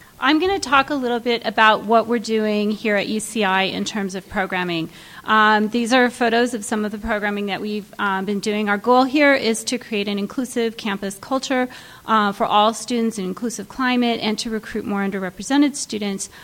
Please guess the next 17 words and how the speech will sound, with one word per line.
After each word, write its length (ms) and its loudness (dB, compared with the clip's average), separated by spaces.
um, 280 0
into 200 -6
our 80 -4
doctoral 380 -8
programs. 760 -2
Um, 220 0
so 440 0
the 80 -12
bottom 400 -2
corner 420 2
over 160 4
here 300 -2
is 120 -2
our 100 0
most 260 -6
recent 340 2
event, 400 2